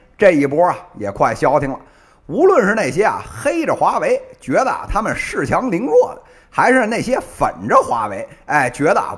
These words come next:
不要被美的利用的，现在都被按在那儿不许说话了。那这里面究竟是什么坑，要埋什么事儿？哎，咱啊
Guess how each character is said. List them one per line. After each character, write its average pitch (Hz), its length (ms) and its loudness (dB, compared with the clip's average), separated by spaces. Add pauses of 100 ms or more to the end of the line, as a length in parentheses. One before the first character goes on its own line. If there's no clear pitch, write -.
不 165 140 -6
要 311 180 0
被 180 160 0
美 104 280 -8
的 240 180 -4
利 254 140 0
用 415 280 0
的， - 60 -20 (240)
现 123 260 -2
在 139 300 -2
都 254 220 4
被 151 120 2
按 117 220 -2
在 98 80 -8
那 104 60 -8
儿 95 160 -14
不 117 160 -8
许 92 120 -10
说 123 200 0
话 135 220 2
了。 - 80 -20 (500)
那 - 100 0
这 302 220 0
里 104 260 -8
面 147 400 -2
究 403 340 -4
竟 160 200 -6
是 110 100 -6
什 120 160 -4
么 254 100 0
坑， 254 160 2 (360)
要 226 320 0
埋 180 320 -4
什 240 100 -6
么 - 100 -4
事 494 100 0
儿？ 523 120 0 (360)
哎， - 300 -2 (280)
咱 90 120 -6
啊 202 240 -2